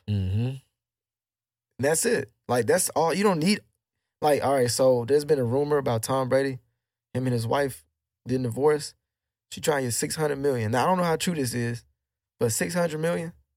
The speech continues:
Speaker 1: That's
Speaker 2: You don't
Speaker 1: wild.
Speaker 2: need all that.
Speaker 1: Uh, you already paid in the shade.
Speaker 2: Yeah, like, you don't
Speaker 1: Like,
Speaker 2: need
Speaker 1: that's
Speaker 2: all
Speaker 1: wild.
Speaker 2: that. You don't
Speaker 1: What do you
Speaker 2: need
Speaker 1: need
Speaker 2: that.
Speaker 1: six hundred of my,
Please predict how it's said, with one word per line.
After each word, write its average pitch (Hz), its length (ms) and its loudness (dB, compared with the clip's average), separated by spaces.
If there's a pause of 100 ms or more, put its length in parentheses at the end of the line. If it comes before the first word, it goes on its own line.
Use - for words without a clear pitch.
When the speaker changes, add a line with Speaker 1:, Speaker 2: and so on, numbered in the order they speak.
(220)
Speaker 1:
That's 107 220 2
Speaker 2:
You 104 60 2 (160)
don't - 100 2
Speaker 1:
wild. 107 100 0
Speaker 2:
need 110 160 0
all 92 240 0
that. 98 260 -2 (180)
Speaker 1:
Uh, 104 140 -2 (100)
you 127 240 2
already 127 680 4 (440)
paid 135 460 2
in 120 120 0
the 110 60 0
shade. 123 580 2
Speaker 2:
Yeah, 190 300 2
like, 143 260 0
you 190 120 -2
don't 190 100 2
Speaker 1:
Like, 110 80 0
Speaker 2:
need 123 80 0
Speaker 1:
that's 139 120 2
Speaker 2:
all - 180 2
Speaker 1:
wild. 110 500 2
Speaker 2:
that. - 20 -6
You 190 80 -2
don't 190 160 -2
Speaker 1:
What 151 60 0
do 151 60 2
you 151 80 -2
Speaker 2:
need 151 80 0
Speaker 1:
need 143 60 -2
Speaker 2:
that. 123 60 -2
Speaker 1:
six 139 360 2
hundred 127 400 0
of 113 160 0
my, 120 320 0